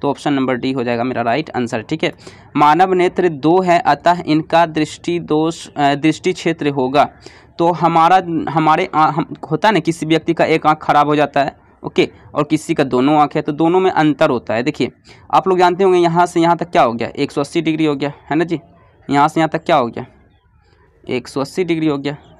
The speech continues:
ओके, ओके, तो हमारे, हमारे पास अगर दो आँख है, एक आँख यहाँ मान लीजिए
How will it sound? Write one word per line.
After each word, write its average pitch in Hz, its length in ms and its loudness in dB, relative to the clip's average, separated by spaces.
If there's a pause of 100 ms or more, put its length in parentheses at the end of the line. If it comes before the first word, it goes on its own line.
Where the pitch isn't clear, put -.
(120)
ओके, - 240 -4 (960)
ओके, - 200 -2 (960)
तो - 320 -2
हमारे, 160 420 2
हमारे 170 400 2
पास 190 200 0
अगर 190 140 2
दो 160 180 0
आँख 170 260 4
है, 170 140 -4 (240)
एक 151 220 0
आँख 151 220 0
यहाँ 151 260 2
मान 170 140 2
लीजिए 180 360 -2